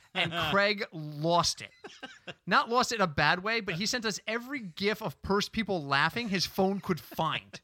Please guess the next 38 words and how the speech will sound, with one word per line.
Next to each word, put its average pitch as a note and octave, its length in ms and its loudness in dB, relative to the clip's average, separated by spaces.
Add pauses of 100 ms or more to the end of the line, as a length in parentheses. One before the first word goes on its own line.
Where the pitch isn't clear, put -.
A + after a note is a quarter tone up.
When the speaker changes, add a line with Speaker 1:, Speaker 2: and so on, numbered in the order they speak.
Speaker 2:
<laughs> - 0 - (760)
Speaker 1:
And G#3 140 -4
so A#3 180 -2
I D4+ 180 0
said F4+ 180 -4
to C#4+ 80 -10
myself, A3+ 480 -2 (340)
"I'm C4 80 2
sorry, B3 240 2
but F#3 160 -8
that B3+ 180 -4
is B3 200 -2
a A3 80 0
hot F#3 320 -4
take." F#3+ 560 -8 (340)
Speaker 2:
That C3 140 -8
is. G2 400 -8
Speaker 1:
Hot - 260 0
takes C#4 380 -6
aren't C#4 180 2
necessarily C4 560 -4
crazy, D#3 920 -4 (220)
but A3 100 -4
they're A3+ 160 -2
unpopular. G3+ 680 -2
Speaker 2:
So - 20 -8
what G#3+ 80 -6
do C4 80 -10
you B3+ 60 -12
define E3+ 500 -12
as B2 140 -14
a C3 40 -18
hot, B2 160 -20
for D3 140 -16
people D3+ 260 -14
that C3 60 -10
don't A#2+ 160 -14
know? A2 280 -8